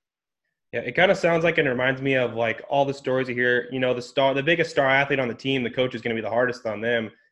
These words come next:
because you see the potential in that. And hopefully people can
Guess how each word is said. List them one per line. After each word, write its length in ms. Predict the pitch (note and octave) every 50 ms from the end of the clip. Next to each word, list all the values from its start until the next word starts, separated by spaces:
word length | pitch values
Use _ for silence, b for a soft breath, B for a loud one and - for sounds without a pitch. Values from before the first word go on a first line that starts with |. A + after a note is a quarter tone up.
| _ _
because 400 | - A2+ A2 A#2+ A#2 A2+ G#2+ G2+
you 80 | A2+ A2+
see 160 | A2+ - B2+
the 100 | A2+ G2
potential 500 | - - - - B2 B2+ B2+ - A#2 G#2
in 80 | G2+ G2+
that. 220 | G#2 G2+ G2 F#2+
And 200 | G2 F#2+ F#2+ - _ _ _ _ _ _ _
hopefully 400 | - E3 F#3+ E3 - D3 C3+ B2+
people 420 | B2 - C#3 C3 B2+ C3 C3 B2+ -
can 600 | - - A#2+ A2+ A2 G#2+ G#2+ G#2+ G#2+ G#2+ A2